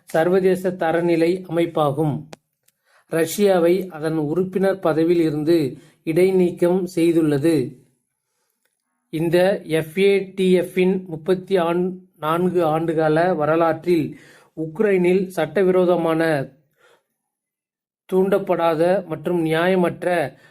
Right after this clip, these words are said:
முழு அளவிலான இராணுவ படையெடுப்பிற்காக ஒரு நாடு அகற்றப்படுவது இதுவே முதல் உரை. ஜாங்சிங் ட்வென்டி சிக்ஸ். சீனா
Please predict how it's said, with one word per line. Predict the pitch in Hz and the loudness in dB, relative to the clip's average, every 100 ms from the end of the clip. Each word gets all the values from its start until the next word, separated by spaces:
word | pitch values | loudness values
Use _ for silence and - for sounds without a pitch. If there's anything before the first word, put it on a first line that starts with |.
| _ | _
முழு | 151 165 185 208 156 | -6 -2 2 0 0
அளவிலான | 160 170 180 165 160 165 151 135 | -2 2 2 2 0 0 -2 -4
இராணுவ | 143 151 180 190 190 185 | -2 0 0 0 0 -2
படையெடுப்பிற்காக | 160 175 170 160 160 156 147 131 139 170 175 - - _ | 0 2 0 0 -4 -6 -6 -6 -2 -4 -4 -12 -20 _
ஒரு | 147 156 151 | -2 0 2
நாடு | 147 170 180 185 | 2 2 4 2
அகற்றப்படுவது | 170 147 175 185 185 156 147 147 170 175 | 2 0 -2 -4 -2 0 2 2 2 0
இதுவே | - 156 165 165 | -6 -2 2 2
முதல் | 160 147 165 | 0 0 0
உரை. | 160 147 156 131 - - _ _ _ _ _ _ _ _ _ _ _ _ _ _ _ _ _ _ _ _ _ _ _ _ _ _ _ _ _ _ _ _ _ _ _ _ _ _ _ _ _ _ _ _ _ 143 | 2 2 0 -2 -6 -16 _ _ _ _ _ _ _ _ _ _ _ _ _ _ _ _ _ _ _ _ _ _ _ _ _ _ _ _ _ _ _ _ _ _ _ _ _ _ _ _ _ _ _ _ _ -4
ஜாங்சிங் | 160 185 196 185 185 196 185 - | 0 2 0 0 0 0 -2 -6
ட்வென்டி | 170 165 170 | -2 0 0
சிக்ஸ். | 160 170 160 - - _ _ - _ _ _ _ _ _ - | 2 0 0 -10 -20 _ _ -20 _ _ _ _ _ _ -14
சீனா | 139 175 196 190 190 214 | -2 2 2 2 2 0